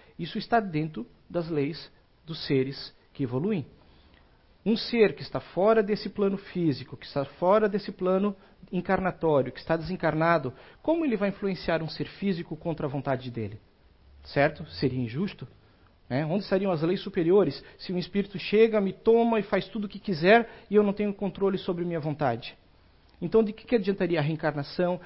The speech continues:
De que adiantaria eu vir pra cá buscar progresso, evolução, aprendizado, se eu estou sujeito a coisas alheias à minha vontade e fora das leis do amor divino? Não é? Acho que isso é, isso é muito importante, nós temos esse foco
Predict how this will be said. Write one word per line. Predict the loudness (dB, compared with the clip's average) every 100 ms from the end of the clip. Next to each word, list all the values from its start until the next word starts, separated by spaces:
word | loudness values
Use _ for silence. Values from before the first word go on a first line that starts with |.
| -14 -12
De | -6
que | -2
adiantaria | 0 -2 -2 0 0
eu |
vir | 0 -2
pra | -4
cá | -2 -4
buscar | -2 -4 -2
progresso, | -4 0 4 4 2
evolução, | -4 -6 -4 2 4 4
aprendizado, | 0 -2 0 4 4 4 -6 -10
se | 0
eu | 0
estou | 2 -2
sujeito | -2 -4 2 2 2 0 -8 -8
a | -10
coisas | 2 4 4 2
alheias | 2 4 2 2 0
à | -2
minha | -4
vontade | -4 -4 4 6 6 2 -4 -10 -8
e |
fora | -8 0 4 4 4
das | 0 -2
leis | 0 0
do | 0 0
amor | 0 0
divino? | -2 -4 -4 -6 -8 _ _ _ _ _ _ _ _ _ -8
Não | -4
é? | -4 -6 -12 _ _ _ _ _ _ _ _ -12
Acho | -10 -8
que | -6
isso | -6
é, |
isso | -6 0
é | 0
muito | 2
importante, | 2 0 2 -2 -2
nós | -6
temos | -6 -6
esse | -6 -10
foco | -4 2 2 2